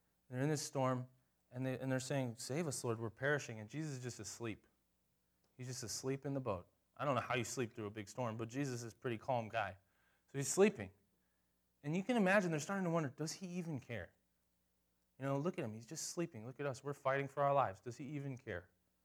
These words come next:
And I think we, we can act the same way towards God a lot of times. You know, it's, does God even care about what I'm going through and the situation that I'm experiencing, you know? And,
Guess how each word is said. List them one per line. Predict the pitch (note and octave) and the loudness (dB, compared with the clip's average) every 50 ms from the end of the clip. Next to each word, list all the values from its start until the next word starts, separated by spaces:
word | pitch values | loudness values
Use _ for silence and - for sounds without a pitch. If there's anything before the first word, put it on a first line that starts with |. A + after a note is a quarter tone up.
| _ _ _ _ _ _ _ _ _ _ _ _ _ _ _ _ B2 | _ _ _ _ _ _ _ _ _ _ _ _ _ _ _ _ -2
And | B2+ | 0
I | C3 | 0
think | B2+ - D#3+ C3 - | 0 0 -2 -2 0
we, | B2+ C#3+ D#3+ E3 E3 D#3+ - - _ _ _ _ _ _ _ _ _ _ _ _ _ _ | 0 2 2 2 2 0 -2 -6 _ _ _ _ _ _ _ _ _ _ _ _ _ _
we | C#3+ E3 | -6 -6
can | D#3 - E3 | -2 -2 0
act | C#3+ C3+ C#3+ C#3+ - | 2 2 0 0 -2
the | B2+ | -6
same | A#2+ - C3+ C3+ C3+ C3 | -4 -2 -2 -2 -2 -2
way | C3 C3 B2 - | -4 -4 -6 -8
towards | - A#2 G#2 - | -10 -14 -14 -12
God | - A2 G#2+ G2+ G2 | -8 -6 -4 -4 -4
a | F#2+ | -4
lot | G2+ G2 F#2+ | -6 -6 -6
of | F#2 - | -6 -8
times. | - F#2 F2+ F#2 _ - _ _ _ _ _ _ _ _ _ _ _ _ _ _ _ _ _ _ _ - | -12 -14 -14 -14 _ -20 _ _ _ _ _ _ _ _ _ _ _ _ _ _ _ _ _ _ _ -10
You | B2 A#2+ | -4 -2
know, | B2 A#2+ B2 B2 | 0 0 2 0
it's, | A#2+ A#2+ - - - - C3+ - _ _ _ _ A2+ | -2 -4 -6 -12 -14 -16 -20 -20 _ _ _ _ -20
does | - C3+ C3 A#2+ | -18 -12 -12 -10
God | - A#2+ A#2+ C#3+ F3+ F3 | -10 -8 -8 -4 -2 -2
even | E3+ D#3 D3 C#3+ A#2+ | -2 0 0 -2 -2
care | - - C3+ C3+ C3+ | -2 2 4 4 4
about | B2+ A#2 A2+ A2 | 6 6 4 4
what | A2 A2+ A#2 A#2 | 4 0 0 0
I'm | A2 A2 | -2 -2
going | G#2 G#2+ A2 A2+ A2 - | -4 -6 -6 -6 -6 -10
through | - G2 F#2 | -14 -16 -16
and | F#2+ F#2 F#2+ F#2+ | -16 -18 -18 -16
the | - | -10
situation | - B2+ A2+ - A#2+ A#2 A#2 B2 A#2 A#2 - A#2+ A2 | -10 -10 -8 -8 -4 -2 -2 0 -2 -4 -6 -8 -8
that | G#2 | -6
I'm | G2+ G2+ G2 | -4 -4 -6
experiencing, | G2 F#2 - - A2 G#2+ G#2+ G#2 F#2+ - F#2+ G2 _ A#2+ A2+ - A2 | -6 -8 -10 -8 -6 -4 -4 -6 -6 -10 -16 -18 _ -20 -20 -16 -14
you | G#2+ | -10
know? | G#2 G#2+ A2 A#2 - _ _ _ _ _ _ _ _ _ _ _ _ _ _ _ | -8 -6 -6 -6 -8 _ _ _ _ _ _ _ _ _ _ _ _ _ _ _
And, | D3 C#3 C#3 C3+ C3+ C3 | 0 2 4 4 4 2